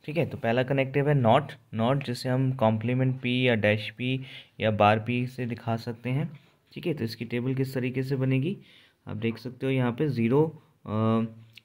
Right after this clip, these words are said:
और वन, दो वैल्यूज, पॉसिबल वैल्यूज होंगी यहाँ पर हमारे पास, तो ज़ीरो का वन और वन का ज़ीरो हो जाएगा। ओके, सिंपल।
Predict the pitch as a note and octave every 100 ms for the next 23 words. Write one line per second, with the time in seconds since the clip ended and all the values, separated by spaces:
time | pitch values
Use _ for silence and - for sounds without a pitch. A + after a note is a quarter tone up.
0 | _ A2+ A#2 A#2 C#3+ C#3 B2 B2 B2 C3+
1 | C3+ A#2 A#2 B2 B2 B2+ A#2+ C3 C3+ C3+
2 | C3 C#3 C3 C3 C3+ C3+ C3+ C3+ E3+ F3
3 | - A2+ A2 A2+ B2+ C3+ A#2 A#2+ D#3 C#3+
4 | A2+ A2+ A2+ C3+ G#2+ G2 F2+ F2 F2 E2+
5 | - - _ _ _ _ - A#2 D3+ D3
6 | A2+ G#2+ -